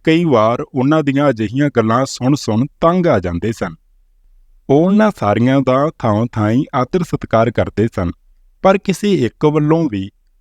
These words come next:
ਪੂਰੇ ਦਿਲੋਂ ਸੰਤੁਸ਼ਟ ਨਹੀਂ ਸਨ। ਸ਼ਾਇਦ ਇਹ ਕਾਰਨ ਹੋਵੇ ਸ਼ੇਰੇ ਪੰਜਾਬ ਦੇ ਹੋਰ-ਹੋਰ ਸ਼ਾਦੀਆਂ ਕਰਾਉਣ ਦਾ।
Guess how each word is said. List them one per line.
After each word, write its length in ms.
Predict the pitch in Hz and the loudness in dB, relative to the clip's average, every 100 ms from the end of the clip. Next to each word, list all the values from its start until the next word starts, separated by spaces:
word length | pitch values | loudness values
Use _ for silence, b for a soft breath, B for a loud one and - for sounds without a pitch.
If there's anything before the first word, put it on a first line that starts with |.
| _ - | _ -2
ਪੂਰੇ 300 | 185 196 196 | 2 4 4
ਦਿਲੋਂ 340 | 131 123 151 | 2 2 0
ਸੰਤੁਸ਼ਟ 540 | - 131 - 151 - 139 | -2 -4 0 -2 0 -2
ਨਹੀਂ 240 | 92 107 - | 0 -2 -4
ਸਨ। 180 | 87 87 _ _ _ _ | -6 -6 _ _ _ _
ਸ਼ਾਇਦ 400 | - 180 202 180 | -2 0 2 0
ਇਹ 280 | 101 120 143 | 0 0 0
ਕਾਰਨ 280 | 156 135 165 | 0 0 0
ਹੋਵੇ 400 | 151 107 90 95 - _ _ _ | -4 -4 -4 -6 -8 _ _ _
ਸ਼ੇਰੇ 340 | - 170 202 | 0 4 4
ਪੰਜਾਬ 480 | 196 151 110 107 107 - | 4 2 2 4 2 0
ਦੇ 140 | 143 | -2
ਹੋਰ-ਹੋਰ 580 | 151 - 151 - 120 135 | -2 0 -2 0 -2 -2
ਸ਼ਾਦੀਆਂ 480 | - 104 95 107 123 | -2 -4 -2 -2 -2
ਕਰਾਉਣ 300 | - 120 120 | -2 0 0
ਦਾ। 140 | 117 | -2